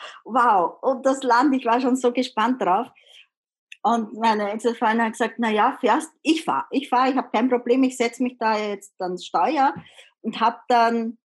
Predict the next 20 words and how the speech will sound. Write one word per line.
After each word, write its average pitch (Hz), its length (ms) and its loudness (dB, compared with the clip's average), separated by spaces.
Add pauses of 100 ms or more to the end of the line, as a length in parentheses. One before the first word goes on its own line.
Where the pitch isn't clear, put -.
wozu 214 360 -2
haben 202 120 0
wir - 140 -2
Access, 208 520 -4
wozu 202 180 -8
haben 196 140 -2
wir 196 80 -6
die 196 180 -10
Tools? 202 360 0
Und 220 140 -6
hab - 180 -4
dann 214 120 -4
gesagt, 202 300 -10
„Okay, 180 460 -4
alles, 254 260 -2
was 262 160 0
mir 254 140 4
jetzt 240 160 -6
nicht 269 360 2
erlaubt, 220 600 0